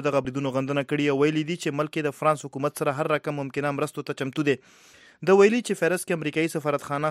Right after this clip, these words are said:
ښار کې د موجود امریکایي وګړو د څارنې لپاره ټولې وسیلې په کاروي. د ملګرو ملتونو سیکرټري جنرال بن کیمون پیرس کې شوي بریدونه کوز حرکت ګرځولی. دغه یو بیان په قول بان کیمون باور لري چې فرانسیسوي چارواکي به ذمهواران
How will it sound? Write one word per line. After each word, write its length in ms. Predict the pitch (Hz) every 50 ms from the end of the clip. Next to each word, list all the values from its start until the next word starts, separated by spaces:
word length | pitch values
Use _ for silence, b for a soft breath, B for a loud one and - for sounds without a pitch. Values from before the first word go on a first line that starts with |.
| 143
ښار 180 | - 151 151 151 -
کې 100 | 160 139
د 80 | 143 139
موجود 240 | 135 135 143 147 143
امریکایي 320 | 135 131 127 123 139 143 147 143
وګړو 280 | 143 131 147 147 143 135
د 100 | 131 -
څارنې 340 | 135 135 139 147 151 143 139
لپاره 260 | 135 147 143 143 135
ټولې 260 | - - 151 147 147 135
وسیلې 340 | 135 131 - 143 135 139 131 135
په 80 | 123 135
کاروي. 300 | 135 131 135 135 139 123 - b b b b b b b b b -
د 100 | 165 175
ملګرو 280 | 180 180 190 196 196 190 185
ملتونو 360 | 180 175 170 - 185 180 175 -
سیکرټري 280 | 165 156 - - 170 165 160
جنرال 240 | 151 147 151 151 139
بن 100 | 135 -
کیمون 200 | 151 147 156 156 - 143
پیرس 220 | 131 139 - -
کې 120 | - 139 -
شوي 140 | 151 151 147 139
بریدونه 300 | 135 135 135 147 151 147 135 b b b b b b _ -
کوز 140 | 196 165 135 131
حرکت 340 | 131 127 - - 135 - - 143
ګرځولی. 400 | 131 123 143 135 143 139 135 127 - _ _ _ - 131
دغه 220 | 131 131 147 147 143
یو 100 | 143 139 127
بیان 260 | 139 139 143 143 143 - -
په 100 | 135 - -
قول 180 | 147 147 139 135 139
بان 120 | 139 135 -
کیمون 240 | 139 139 147 151 143 135
باور 200 | 135 151 165 160 160
لري 140 | 156 170 165
چې 500 | - _ - - _ _ _ - 147 -
فرانسیسوي 480 | - 143 139 127 - 143 - - 165 - 156
چارواکي 420 | 143 139 139 151 147 - 165 151 147 151
به 100 | 139 -
ذمهواران 480 | 135 131 127 131 135 143 151 151 147